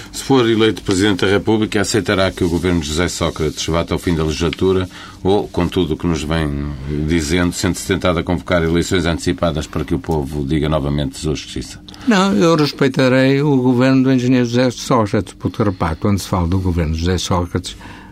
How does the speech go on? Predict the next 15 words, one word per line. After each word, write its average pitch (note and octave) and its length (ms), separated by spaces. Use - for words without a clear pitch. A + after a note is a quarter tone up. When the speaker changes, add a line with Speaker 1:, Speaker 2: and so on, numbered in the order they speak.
Speaker 2:
está-se G#2+ 360
a - 20
apontar G2+ 420
sobre F#2+ 240
todas G#2 220
as G#2+ 140
baterias G2+ 600
ao A2 120
senhor G2+ 260
Primeiro-Ministro F2+ 720
José E2 180
Sócrates. - 600
Eu D#3 160
costumo B2 320
dizer G2+ 400